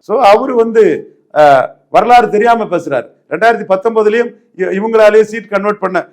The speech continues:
முடியலைங்கிற உண்மை நிலைமை தெரியாம பேசுறாரு. இந்த ஊரை வச்சு ஒண்ணும் மோடி வரலங்கிற அந்த உண்மையும் தெரியாம பேசுறாரு. But இந்த ஊர்லயும் மோடி will never accept defeat, சீட் வர்றதுக்கு முயற்சி பண்ணுவார்.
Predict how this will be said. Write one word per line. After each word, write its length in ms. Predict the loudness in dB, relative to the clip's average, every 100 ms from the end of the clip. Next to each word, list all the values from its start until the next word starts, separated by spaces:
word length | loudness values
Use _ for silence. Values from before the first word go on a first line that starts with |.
| _ -10
முடியலைங்கிற 440 | -2 0 0 -2
உண்மை 340 | -6 -4 -4 -4 -8 _
நிலைமை 260 | -6 -4 -4
தெரியாம 320 | -2 0 0 0
பேசுறாரு. 500 | -2 -2 0 0 -2 _ _ -8
இந்த 160 | -6
ஊரை 220 | 0 0
வச்சு 200 | 0 0 -4
ஒண்ணும் 300 | -2 -4 -6 -12 _ -4
மோடி 220 | -2 2
வரலங்கிற 480 | 2 2 0 2 -2 -2 _ _ -6
அந்த 200 | -4 -2 -4
உண்மையும் 300 | -4 -8 -4
தெரியாம 320 | 0 0 0
பேசுறாரு. 460 | -4 -6 -6 -12 _ _ _
But 120 | -6 -6
இந்த 220 | 0 0
ஊர்லயும் 420 | 2 -2 -4 -8 -12 _ _ _ -4
மோடி 200 | -2 -2
will 100 | -2
never 200 | 0 0
accept 320 | -2 -6 -8
defeat, 240 | -8 -10 -16 _ _
சீட் 240 | -10 -4
வர்றதுக்கு 300 | 0 0 -2
முயற்சி 220 | -6 -8
பண்ணுவார். 300 | -14 -14 -14